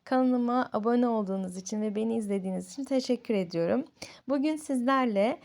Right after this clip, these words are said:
zincirin batış noktalarını yapacağız. Bunun için kalın bir iplik ve kalın bir tığ seçtim ki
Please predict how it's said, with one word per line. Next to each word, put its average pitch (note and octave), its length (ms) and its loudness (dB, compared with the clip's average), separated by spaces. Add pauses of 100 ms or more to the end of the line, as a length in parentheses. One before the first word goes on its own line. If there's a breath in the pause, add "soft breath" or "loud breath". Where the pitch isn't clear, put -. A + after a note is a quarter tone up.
(220 soft breath)
zincirin C4 540 4
batış C4 280 0
noktalarını A3+ 560 0
yapacağız. G#3+ 560 0
Bunun B3+ 180 4
için B3 300 -2
kalın B3 320 0
bir G#3+ 100 -2
iplik G#3 500 -6
ve A#3 140 0
kalın A#3 320 0
bir G#3+ 100 -2
tığ G#3+ 320 -4
seçtim C4+ 760 -4 (300 loud breath)
ki A3 360 0